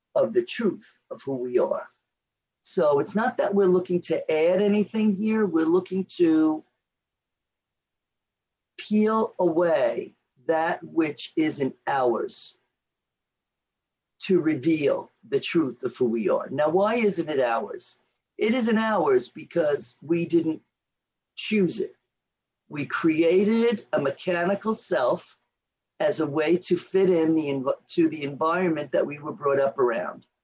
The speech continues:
Why? Because we come from love, we come from God, and we wanted to fit in.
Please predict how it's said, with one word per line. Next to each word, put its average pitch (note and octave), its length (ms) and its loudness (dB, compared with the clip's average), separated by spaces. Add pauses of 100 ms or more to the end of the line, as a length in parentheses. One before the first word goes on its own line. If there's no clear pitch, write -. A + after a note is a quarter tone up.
(160)
Why? D3 440 0 (340)
Because - 580 -2 (200)
we D#3+ 120 0
come E3 280 -2
from F#3+ 260 0
love, D#3 360 2
we C3+ 120 -8
come - 240 -2
from E3+ 240 -2
God, B2+ 480 0 (520)
and D3+ 380 0 (180)
we D3+ 160 -10
wanted D3 540 0
to D3+ 380 -2
fit E3 360 -2
in. C3 320 -2